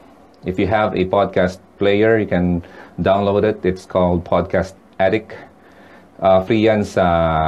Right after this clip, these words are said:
Google Play Store. Lahat ng relasyon ay kailangan ng effort. Kailangan nito ang pagpupursige at kailangan nito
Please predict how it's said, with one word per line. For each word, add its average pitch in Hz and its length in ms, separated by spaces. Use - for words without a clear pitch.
Google 101 320
Play 92 160
Store. - 480
Lahat 220 240
ng 180 80
relasyon 135 400
ay 95 80
kailangan 90 320
ng 85 80
effort. 76 320
Kailangan 117 320
nito 117 240
ang 95 160
pagpupursige 90 720
at 117 160
kailangan 92 400
nito 98 240